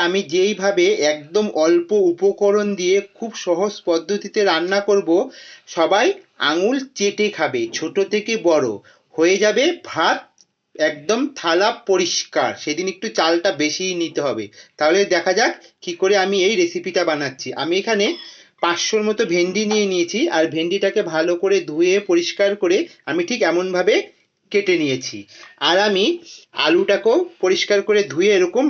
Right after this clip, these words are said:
লম্বা লম্বা করে কেটে নিয়েছি। নিয়েছি ফোড়নের জন্য পাঁচ ফোড়ন, চেরা কাঁচা লঙ্কা, ঝালটা আপনারা আপনাদের মতো করে দেবেন,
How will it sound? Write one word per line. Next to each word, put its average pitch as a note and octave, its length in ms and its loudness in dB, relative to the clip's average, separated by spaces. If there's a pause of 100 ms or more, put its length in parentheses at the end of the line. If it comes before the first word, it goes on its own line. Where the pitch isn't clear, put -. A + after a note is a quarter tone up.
লম্বা F3 280 2
লম্বা F#3 280 2
করে B3 120 4 (100)
কেটে F3+ 300 2
নিয়েছি। B2+ 320 -4 (400)
নিয়েছি G3 360 0 (140)
ফোড়নের F#3+ 420 0
জন্য G#3+ 160 0 (140)
পাঁচ F3 180 0 (120)
ফোড়ন, G#3 320 2 (580)
চেরা F#3+ 260 2 (100)
কাঁচা F3 320 2
লঙ্কা, G3+ 360 2 (160)
ঝালটা G3 360 2
আপনারা G#3+ 300 0
আপনাদের G3+ 380 -2
মতো G#3 220 -2
করে G#3+ 200 2
দেবেন, A#3+ 220 2